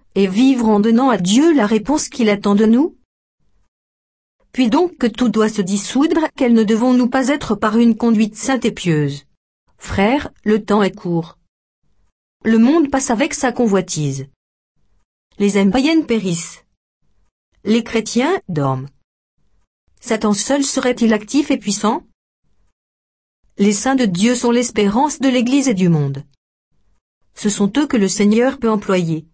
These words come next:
Quels ne devons-nous pas être par une conduite sainte et pieuse ? Ne chercherons-nous pas à être tels, que le Père le commande, saint comme il est saint ? Ne nous livrerons-nous, pas comme tout de nouveau et sans réserve,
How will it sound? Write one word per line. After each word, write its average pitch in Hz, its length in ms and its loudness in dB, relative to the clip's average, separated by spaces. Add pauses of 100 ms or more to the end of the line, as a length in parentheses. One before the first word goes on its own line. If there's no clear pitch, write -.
(480)
Quels 285 240 2
ne 262 120 4
devons-nous 240 440 2
pas 262 220 0
être 285 260 -2
par 220 240 -2
une 233 160 4
conduite 220 400 0
sainte 269 300 -4
et 226 80 0
pieuse ? 147 500 -4 (640)
Ne 220 120 4
chercherons-nous 233 600 0
pas 247 300 0
à - 20 2
être 226 220 -2
tels, 240 400 -2 (240)
que 247 80 0
le 220 100 2
Père 330 220 -2
le 285 100 2
commande, 240 560 2 (100)
saint 330 300 -2
comme 226 180 0
il 208 140 2
est 202 60 2
saint ? 233 340 -2 (580)
Ne 226 120 4
nous 214 100 4
livrerons-nous, 240 840 2 (240)
pas 254 120 -2
comme 208 200 0
tout 247 160 0
de 208 80 2
nouveau 247 320 2
et 285 60 2
sans 233 240 0
réserve, 196 560 -2